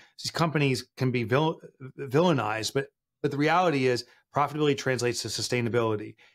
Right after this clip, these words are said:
If businesses are operating at a loss for a sustained period, not ten thousand people, but the whole hundred thousand people lose their jobs. So there is this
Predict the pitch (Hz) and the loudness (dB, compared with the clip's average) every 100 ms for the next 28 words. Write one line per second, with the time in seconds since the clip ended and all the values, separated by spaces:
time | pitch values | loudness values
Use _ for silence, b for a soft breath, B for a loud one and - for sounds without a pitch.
0 | b b 139 135 - _ 143 151 175 156 | b b -2 -2 -8 _ -2 0 0 0
1 | 139 131 131 131 143 127 123 113 104 107 | 0 -2 0 0 0 0 -2 -2 -2 0
2 | 123 135 - _ _ - 123 - - 123 | 0 0 -10 _ _ -4 -2 -2 -2 -4
3 | 113 135 123 b b b _ - 151 - | 0 0 0 b b b _ -6 -6 0
4 | 170 139 120 110 110 113 123 - 127 - | 0 2 0 -4 -4 -2 -4 -4 -6 0
5 | 156 - 147 156 143 117 107 107 110 107 | 0 2 0 0 0 -2 -4 -6 -8 -4
6 | 117 104 107 120 120 113 - b b b | -4 -4 -4 -2 -2 -4 -12 b b b
7 | - 147 139 143 147 160 165 - | 2 2 4 4 4 2 -2 -4